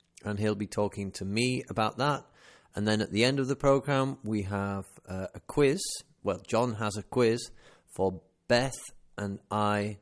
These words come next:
all about science, and we show just how ignorant we are on the <laughs> subject of, uh, basic science questions. So that's, uh, something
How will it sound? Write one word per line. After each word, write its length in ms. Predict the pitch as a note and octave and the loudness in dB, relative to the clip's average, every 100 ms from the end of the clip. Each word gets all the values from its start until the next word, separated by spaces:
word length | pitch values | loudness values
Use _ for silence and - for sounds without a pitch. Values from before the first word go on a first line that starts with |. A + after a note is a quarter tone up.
| - | 0
all 240 | G#2+ G#2+ | 2 4
about 280 | F#2 F#2+ - | 2 -2 -4
science, 500 | - F2+ F2+ F#2 - | -6 -6 -6 -8 -8
and 160 | G2 G2 | -6 -2
we 140 | G2 | -4
show 360 | - B2 A2 G#2+ | -2 2 4 2
just 640 | - C#3+ D3 - - - _ | 0 -2 0 -2 -6 -12 _
how 640 | - A#2 A2 G#2+ G#2+ G#2+ - _ _ - | -12 -2 2 4 2 0 -2 _ _ -2
ignorant 760 | A#2+ G#2 G#2+ G2+ G2 G2+ - - | -2 0 -2 0 -2 -4 -12 -8
we 200 | G2 G2 | -2 -2
are 300 | F#2+ F#2+ F#2+ - | -2 -4 -6 -2
on 140 | A2 | 0
the 80 | C3 | 0
<laughs> 100 | - | 2
subject 540 | C3 G#2+ - - - - - - - - - - | 0 0 -2 -2 -4 -14 -16 -20 -20 -20 -14 2
of, 340 | G2+ F#2+ F#2 - - | 6 8 6 0 -4
uh, 200 | G2 F2+ | 0 0
basic 640 | F#2 G#2+ G2+ - A2 - | 0 2 2 4 4 2
science 480 | - G2+ G2 G2 - | -4 0 2 0 -4
questions. 600 | - F#2 F2 - E2+ E2+ | -4 -4 -4 -6 -10 -8
So 300 | - F#2+ F#2+ | -2 0 2
that's, 340 | G2+ - - - | 2 0 -4 -4
uh, 180 | F#2+ F#2 | -2 -4
something 640 | - A2+ G2+ G#2+ G#2 G2 | -4 -4 -4 -2 -2 -4